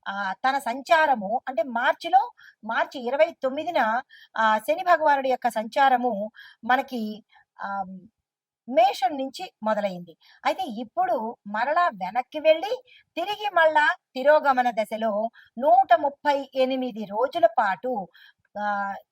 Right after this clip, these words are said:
గ్రహాల, అంటే కొంతమందికి, అంటే కొన్ని రాశుల వాళ్లకు చుక్కలు చూపిస్తాను అని శపథం చేసి మరీ వస్తున్నాడు.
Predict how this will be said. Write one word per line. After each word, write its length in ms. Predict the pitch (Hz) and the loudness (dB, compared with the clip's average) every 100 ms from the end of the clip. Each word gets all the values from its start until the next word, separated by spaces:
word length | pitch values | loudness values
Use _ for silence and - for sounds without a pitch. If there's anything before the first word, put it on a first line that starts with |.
| _ | _
గ్రహాల, 600 | 175 220 262 285 311 269 220 226 | -8 2 2 6 4 4 -2 -8
అంటే 360 | 226 240 247 - - _ _ _ _ _ _ _ | -6 -6 -6 -12 -20 _ _ _ _ _ _ _
కొంతమందికి, 840 | 294 311 - 349 269 226 220 247 - | -2 0 2 2 2 -4 -8 -12 -10
అంటే 160 | 233 - | -8 -8
కొన్ని 420 | - 226 233 226 | -6 -6 -6 -6
రాశుల 420 | 190 240 339 339 | -4 -4 0 2
వాళ్లకు 720 | 302 226 202 - 233 196 220 - - _ - 294 | 2 0 -2 -10 -10 -8 -10 -14 -20 _ -12 -10
చుక్కలు 420 | 302 - 381 370 | -6 2 4 2
చూపిస్తాను 1040 | 339 294 285 277 - 247 220 220 240 226 - - | -4 -6 -6 -12 -4 0 2 0 -2 -4 -8 -12
అని 140 | 220 | -12
శపథం 540 | 220 - 196 247 349 381 262 | -12 -12 -10 -8 -8 -8 -12
చేసి 200 | 220 233 | -10 -8
మరీ 160 | 202 | -8
వస్తున్నాడు. 480 | 190 - 190 175 175 | -8 -18 -16 -16 -16